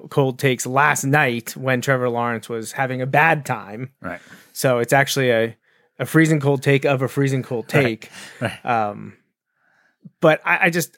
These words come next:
Speaker 1: I st-, I think Justin Herbert's better than Trevor Lawrence right now. I,
Speaker 2: Yeah,
Speaker 1: I feel
Speaker 2: and,
Speaker 1: like
Speaker 2: and
Speaker 1: there's a
Speaker 2: that's
Speaker 1: lot of
Speaker 2: not,
Speaker 1: evidence
Speaker 2: and,
Speaker 1: to
Speaker 2: right,
Speaker 1: that.
Speaker 2: and I don't necessarily mean that as, okay, so Wilkins bumped into him, and then, uh, Josh Allen shoved him, and then they started shoving each other.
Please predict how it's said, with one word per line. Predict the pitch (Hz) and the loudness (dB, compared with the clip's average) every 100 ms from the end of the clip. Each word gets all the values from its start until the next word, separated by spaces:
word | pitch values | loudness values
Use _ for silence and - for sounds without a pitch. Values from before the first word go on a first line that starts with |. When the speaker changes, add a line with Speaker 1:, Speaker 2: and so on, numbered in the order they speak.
| - | -4
Speaker 1:
I | 151 165 | 0 2
st-, | - - - | 0 -6 -12
I | - 151 | -6 -4
think | 233 190 | -2 -2
Justin | 139 139 | -4 -4
Herbert's | 120 120 117 | -8 -8 -8
better | 123 113 | -8 -8
than | 113 | -8
Trevor | 123 110 | -10 -10
Lawrence | 107 107 120 - | -12 -12 -10 -8
right | 117 | -10
now. | 110 113 151 | -10 -6 -2
I, | 175 196 | 0 2
Speaker 2:
Yeah, | 139 - | 0 0
Speaker 1:
I | |
feel | 151 | 4
Speaker 2:
and, | - | 6
Speaker 1:
like | 160 | 6
Speaker 2:
and | 156 | 6
Speaker 1:
there's | - | 6
a | |
Speaker 2:
that's | 160 | 6
Speaker 1:
lot | 160 160 | 6 6
of | |
Speaker 2:
not, | 147 | 4
Speaker 1:
evidence | 156 202 170 202 | 2 4 4 2
Speaker 2:
and, | 202 | 4
Speaker 1:
to | 156 | 4
Speaker 2:
right, | |
Speaker 1:
that. | 135 127 | 6 4
Speaker 2:
and | 175 | 2
I | |
don't | 185 240 240 | 2 2 0
necessarily | 220 220 190 | 0 2 2
mean | 190 | 2
that | 190 175 - | 4 2 2
as, | 147 151 151 - - - _ _ _ _ _ _ _ | 2 4 2 0 -6 -16 _ _ _ _ _ _ _
okay, | 110 104 80 | -6 -6 -8
so | - | -4
Wilkins | 117 156 185 151 | 2 2 4 2
bumped | - 127 113 | 4 2 4
into | 113 104 | 2 2
him, | 95 92 92 - _ - | 0 -4 -8 -20 _ -2
and | 107 | 0
then, | 104 - | 0 -2
uh, | 117 117 - | -8 -8 -2
Josh | 120 110 | 2 4
Allen | 117 107 | 2 2
shoved | - - 117 104 | 2 4 4 4
him, | 95 92 | -2 -2
and | 87 98 | -4 -4
then | 98 | -2
they | 98 | -2
started | 95 - 98 87 | -4 -4 -6 -4
shoving | - 95 90 | -4 -4 -6
each | 85 - | -4 2
other. | 107 87 87 | 2 2 -12